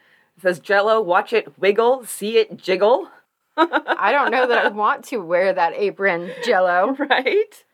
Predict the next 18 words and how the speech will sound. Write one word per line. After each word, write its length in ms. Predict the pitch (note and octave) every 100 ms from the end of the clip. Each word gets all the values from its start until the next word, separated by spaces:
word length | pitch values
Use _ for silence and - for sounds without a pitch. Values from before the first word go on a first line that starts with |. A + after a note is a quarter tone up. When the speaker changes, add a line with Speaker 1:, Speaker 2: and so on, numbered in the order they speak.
| _ - - A#4+ -
Speaker 1:
They 80 | G#3+
have 180 | B3+
a 40 | G#3+
Jell-O 360 | G3+ G#3 A#3
Christmas 680 | G#3+ - F3+ G#3+ A#3+ B3+ D#4 -
ornament. 580 | G3+ B3 C4 F4 - _ _ _ _ _ _ _ _ _ _ _ _ -
Uh, 40 | F#3
I'm 480 | F3 F3 D#3 F#3
not 260 | F#3+ G3 -
seeing 560 | - G3+ E3+ D#3+ D#3+ D#3+
any, 600 | E3+ D#3+ D3+ D3+ D3+ E3+ _ _ -
damn, 240 | C#3 C3+ _ _ - -
I'm 100 | F#3
not 200 | F3+ F#3
seeing 360 | - E3+ D3+ D3
any 280 | D3+ D3 D3
lobster 420 | C#3+ C3+ - C#3+
cock, 320 | D#3 D3 -